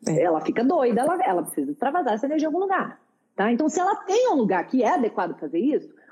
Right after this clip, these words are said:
Speaker 2: com oito anos, acontece o que o meu filho aconteceu esses dias atrás, que ele virou e falou assim, ele tava com raiva de alguma coisa,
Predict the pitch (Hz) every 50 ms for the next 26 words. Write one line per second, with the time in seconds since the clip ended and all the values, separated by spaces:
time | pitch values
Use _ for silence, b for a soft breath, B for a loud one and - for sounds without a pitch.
0 | b - 349 370 359 285 254 233 214 - 233 240 262 320 285 220 202 214 - 254
1 | 247 254 247 233 233 - - 254 269 277 277 285 285 233 262 254 277 269 269 -
2 | 285 285 277 330 320 254 311 320 302 359 359 339 262 190 143 - - 170 160 156
3 | 180 170 165 190 190 190 190 196 202 196 214 220 214 - - 151 127 120 B B
4 | B B B B B B B B - - 156 147 151 - 190 165 170 165 170 196
5 | 202 170 156 175 220 277 - - 180 180 208 247 320 349